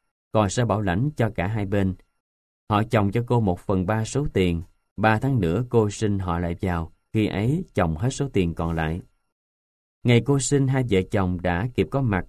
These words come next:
Họ đi theo cô vào bệnh viện như những người thân.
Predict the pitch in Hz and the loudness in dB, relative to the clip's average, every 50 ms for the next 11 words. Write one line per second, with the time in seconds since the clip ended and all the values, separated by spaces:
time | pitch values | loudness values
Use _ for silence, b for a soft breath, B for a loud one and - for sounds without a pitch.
0 | - _ _ _ _ _ _ - 98 101 113 117 117 117 120 117 113 117 - - | -8 _ _ _ _ _ _ -2 0 2 2 2 2 2 0 0 0 -2 0 0
1 | 117 113 113 107 101 101 87 82 80 87 90 95 - - 85 82 82 90 101 110 | 2 2 2 0 0 0 0 2 2 0 0 0 0 0 0 0 0 0 0 0
2 | 101 92 90 98 123 120 98 87 - - 104 107 107 104 98 | 0 0 0 0 0 0 0 0 -2 -2 -2 -2 -2 -2 -2